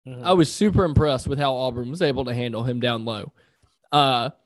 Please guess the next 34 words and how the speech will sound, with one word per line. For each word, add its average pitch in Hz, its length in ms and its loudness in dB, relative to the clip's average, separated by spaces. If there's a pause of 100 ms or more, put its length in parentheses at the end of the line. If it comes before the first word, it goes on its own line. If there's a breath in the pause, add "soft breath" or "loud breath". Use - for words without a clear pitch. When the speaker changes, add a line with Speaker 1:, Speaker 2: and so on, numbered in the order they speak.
(300)
Speaker 2:
even 226 260 2
though 214 520 4 (480)
Kentucky 175 480 -2
was 131 180 -2
slightly 175 400 0
shorthanded, 214 880 -6 (400)
I, 156 220 2
I 156 60 2
mean, 185 160 2
I 175 100 4
feel 175 280 4
really 139 340 0
good 147 160 -2
about 135 240 -6
this 131 160 -6
Auburn 131 280 -4
team 123 280 -6
being 135 200 2
able 127 180 -2
to 123 60 -6
beat 127 220 -4
anybody 123 460 -6
because 170 280 -4
I 151 260 4
have 170 140 0
seen 139 400 -2
over 127 240 -4
the 123 80 -6
past 143 600 0
several 143 420 -2
weeks, 151 360 -4 (380)
they 156 180 4
have 165 200 2
played 131 480 0